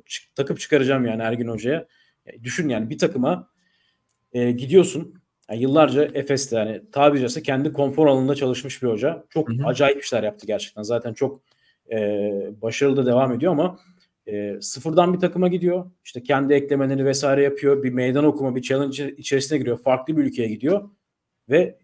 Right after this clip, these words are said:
Speaker 1: Euroleague'de bu takımı ikinciliğe kadar getirdi. Gerçekten ben, e, çok tebrik ediyorum. Hani hatırlarsan birkaç yıl önce, yani dört beş yıl önce işte Ergin Ataman'ın lafı geçerken Euroleague'de,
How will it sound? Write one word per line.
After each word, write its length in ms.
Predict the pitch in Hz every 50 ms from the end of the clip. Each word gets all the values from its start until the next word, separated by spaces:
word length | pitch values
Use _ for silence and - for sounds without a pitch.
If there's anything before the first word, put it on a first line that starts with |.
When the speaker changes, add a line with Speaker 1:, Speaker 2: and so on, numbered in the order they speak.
| -
Speaker 1:
Euroleague'de 400 | 135 143 151 139 135 135 - 151
bu 80 | - 156
takımı 260 | 143 127 - 147 151
ikinciliğe 440 | 123 - - 135 127 131 170 165 -
kadar 200 | 127 123 139 143
getirdi. 420 | 127 120 120 127 120 113 113 113 110
Gerçekten 500 | 110 131 135 - - 123 - 123 123 123
ben, 180 | 127 131 135 - _ _ _ _ _ _ _ _ - 113
e, 320 | 113 110 110 110 110 110 107
çok 260 | - 165 156 160 -
tebrik 280 | 135 135 139 170 -
ediyorum. 200 | 139 117 117 113
Hani 100 | 113 113
hatırlarsan 560 | 120 123 123 139 156 165 160 160 165 160 165 156
birkaç 340 | 156 - 165 160 160 -
yıl 80 | 160 156
önce, 200 | 151 139 135 135
yani 200 | 123 120 117 123
dört 240 | 143 156 151 - -
beş 200 | 165 160 - -
yıl 60 | 131
önce 300 | 120 120 143 180 180 180 _ _ _ _ _ _ _ -
işte 140 | - - 123
Ergin 180 | 143 151 156 175
Ataman'ın 400 | 175 175 - 170 170 165 165 165
lafı 180 | 170 165 -
geçerken 480 | 170 165 156 - 185 180 160 156 147 123
Euroleague'de, 520 | 123 120 117 123 123 - 190 196 196 196